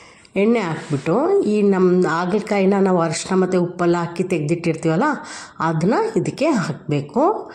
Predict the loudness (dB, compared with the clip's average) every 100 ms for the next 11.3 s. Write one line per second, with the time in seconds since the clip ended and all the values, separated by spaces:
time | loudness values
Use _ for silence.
0 | -20 -20 -8 -4 -4 -2 -4 0 2 2
1 | 2 2 2 2 2 0 2 4 4 2
2 | 2 2 2 -4 -4 -2 0 -2 -2 -4
3 | -4 0 2 2 -2 -12 -20 -20 -20 -8
4 | 0 2 2 0 -4 0 0 0 0 0
5 | 2 2 0 0 0 2 2 2 2 2
6 | 2 2 2 0 0 2 0 0 -2 2
7 | 2 2 2 2 2 4 4 4 2 0
8 | 0 -2 -2 0 0 0 0 2 0 -2
9 | -4 0 2 2 0 -2 0 -2 -2 -2
10 | -2 -4 -8 -14 -14 -4 0 2 0 0
11 | 0 0